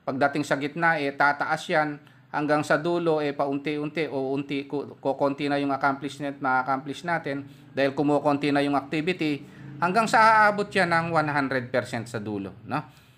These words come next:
Pag bumaba sa one hundred percent yan, mali yung computation nyo rito. Pag lumampas naman, mali rin. Dapat one hundred percent yan, guys, no? So, ayun yung pagka, ah, graph natin, no? Yung sa weekly accomplishment, yung histogram natin,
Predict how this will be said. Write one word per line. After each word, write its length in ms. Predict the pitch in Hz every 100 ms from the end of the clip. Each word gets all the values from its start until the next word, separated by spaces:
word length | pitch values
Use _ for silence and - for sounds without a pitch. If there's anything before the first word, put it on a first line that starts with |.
| _
Pag 160 | - 160
bumaba 480 | 202 240 247 247 226
sa 160 | 254
one 160 | 240 247
hundred 320 | 240 240 220
percent 400 | 226 208 220 220
yan, 160 | 226 208
mali 320 | 180 170 170
yung 80 | 170
computation 640 | 170 165 165 165 156 180
nyo 80 | 175
rito. 400 | 180 190 156 139
Pag 160 | 160 151
lumampas 480 | 165 165 165 160
naman, 240 | 196 147 127
mali 240 | 127 120
rin. 160 | 120 113
Dapat 560 | 127 127 117 - _ _ _
one 160 | 131 131
hundred 400 | 131 127 123 107
percent 400 | 113 104 104 92
yan, 240 | 104 95
guys, 300 | 90 76 -
no? 140 | 117 135 - - _
So, 140 | - 277
ayun 260 | 320 330
yung 160 | 320 311
pagka, 300 | 285 - 269 262 262 254 254 247
ah, 220 | 214 233
graph 240 | 202 233 240
natin, 400 | 220 202 240 180
no? 240 | 208 226
Yung 160 | 185 180
sa 480 | 202 185 175 165 - _ 156
weekly 240 | 165 190
accomplishment, 800 | 180 180 170 190 185 196 185 185 - _ _ _ -
yung 160 | 131 139
histogram 480 | - 151 147 147
natin, 560 | 160 190 - 165 156 160